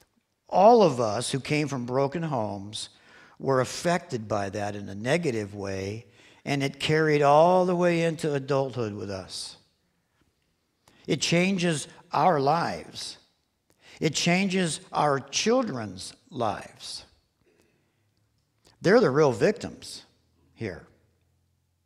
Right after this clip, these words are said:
And, you know, I, I say that in preparation for what we're gonna speak of next week. That how important it is to protect our kids.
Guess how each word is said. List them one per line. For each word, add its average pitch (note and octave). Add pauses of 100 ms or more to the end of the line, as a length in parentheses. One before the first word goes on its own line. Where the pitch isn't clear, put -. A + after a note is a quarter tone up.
(760)
And, D#3+
you F#3
know, E3+
I, D#3
I D#3
say F3+
that D#3
in C#3+ (420)
preparation D#3+
for D#3+
what D#3+
we're E3
gonna D#3+
speak F3
of E3
next F3+
week. A#3+ (1500)
That D#3+
how F3
important E3+
it D3
is C#3
to C3+
protect - (440)
our B2
kids. -